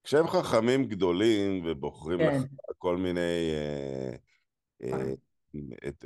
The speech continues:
Speaker 1: את, אה, איך קראו לבחור הזה שהיה במכבי תל אביב ונבחר רביעי, דרגן
Speaker 2: <laughs>
Speaker 1: בנדר, על סמך זה שהם ראו אימונים שלו. בסופו של דבר, אלה שבאמת הצליחו, אז ככה,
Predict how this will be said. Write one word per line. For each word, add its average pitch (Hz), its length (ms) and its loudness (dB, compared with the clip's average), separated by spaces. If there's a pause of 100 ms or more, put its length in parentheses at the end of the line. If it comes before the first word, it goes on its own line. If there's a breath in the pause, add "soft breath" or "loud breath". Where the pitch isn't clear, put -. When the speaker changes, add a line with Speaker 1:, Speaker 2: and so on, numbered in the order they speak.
Speaker 1:
את, 69 280 -12
אה, 69 320 -4
איך 73 140 -6
קראו 98 280 4
לבחור 85 400 -2
הזה 82 160 0
שהיה 78 160 -2
במכבי 78 480 -2
תל 78 160 -4
אביב 80 240 -2
ונבחר 76 440 -4
רביעי, 76 300 -4
דרגן 76 460 -2
Speaker 2:
<laughs> 71 80 -8
Speaker 1:
בנדר, 82 380 0 (360 soft breath)
על 76 100 -2
סמך 87 300 0
זה 87 160 -2
שהם 90 300 0
ראו 90 200 4
אימונים 92 540 0
שלו. 85 460 0 (540)
בסופו 82 540 -4
של 123 200 -2
דבר, 151 480 0 (540)
אלה 95 240 2
שבאמת 95 640 0
הצליחו, 82 680 -4 (300)
אז 90 200 0
ככה, 82 360 0